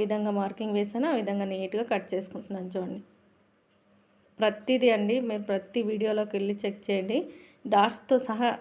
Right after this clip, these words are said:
మీకు అర్థమయ్యే విధంగా ఏ సైజు వారికి ఎంత డాట్ పెట్టుకోవాలనేది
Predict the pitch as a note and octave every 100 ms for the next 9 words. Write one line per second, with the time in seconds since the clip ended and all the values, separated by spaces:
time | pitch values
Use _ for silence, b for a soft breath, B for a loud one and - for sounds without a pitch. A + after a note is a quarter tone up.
0 | - G#3+ G#3 F#3+ F#3 G#3+ A#3 A#3 G#3 G3+
1 | G#3 G#3 F#3 G3+ A3 B3 A#3 A#3 A3 G#3+
2 | G3 F#3 G3 G3 G3 G3+ F#3 - G#3+ G3
3 | F#3+ F#3